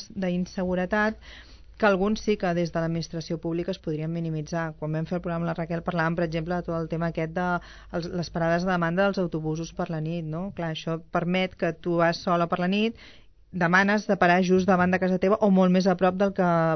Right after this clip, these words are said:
pararies si estiguessis en una altra, en, en la parada habitual, no? També és veritat que hi ha moltes naus abandonades, que hi ha molts espais foscos, que, mm, bueno, l'espai públic encara li falta molt perquè realment la percepció de seguretat sigui més alta que la que tenim ara, no?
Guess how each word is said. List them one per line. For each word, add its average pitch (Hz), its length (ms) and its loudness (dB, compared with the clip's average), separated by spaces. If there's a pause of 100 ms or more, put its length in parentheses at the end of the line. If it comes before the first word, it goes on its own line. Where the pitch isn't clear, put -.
(100)
pararies 180 480 4
si - 80 -4
estiguessis 175 480 -4
en 170 100 -2
una 156 160 -2
altra, 156 300 -2 (720)
en, 175 160 0
en 160 400 0
la 156 160 2
parada 156 240 4
habitual, 165 580 2
no? 165 140 -2 (320)
També 170 160 0
és 165 80 0
veritat 180 240 4
que 196 80 0
hi 180 80 2
ha - 20 2
moltes 180 460 0
naus 170 240 0
abandonades, 175 720 0
que 175 80 -4
hi 165 80 -2
ha 170 80 0
molts 180 320 2
espais 175 400 -2
foscos, 170 560 -4
que, 165 160 0 (680)
mm, 175 680 0
bueno, 165 240 0
l'espai 165 340 0
públic 196 460 4
encara 175 260 2
li 190 160 4
falta 170 400 2
molt 170 320 2
perquè 175 380 2
realment 165 380 0
la 175 100 2
percepció 170 560 -2
de 170 80 0
seguretat 160 500 0
sigui 180 260 -2
més 160 200 0
alta 170 340 0
que 185 80 -2
la 156 120 0
que 156 100 -4
tenim 156 300 -2
ara, 147 260 -2
no? 156 160 -4